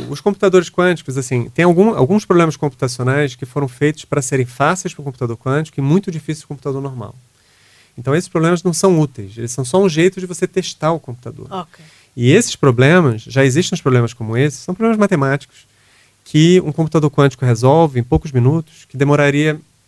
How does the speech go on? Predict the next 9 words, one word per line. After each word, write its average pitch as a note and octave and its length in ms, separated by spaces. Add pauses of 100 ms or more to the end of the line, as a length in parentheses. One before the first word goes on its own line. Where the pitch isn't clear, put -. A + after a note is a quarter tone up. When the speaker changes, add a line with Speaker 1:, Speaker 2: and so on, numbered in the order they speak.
(240)
Speaker 1:
milhares C#3 540
ou D#3 80
milhões D#3 380
de C3+ 80
anos B2 220
pra B2+ 100
fazer A#2+ 240
num A#2 120
supercomputador. A2+ 800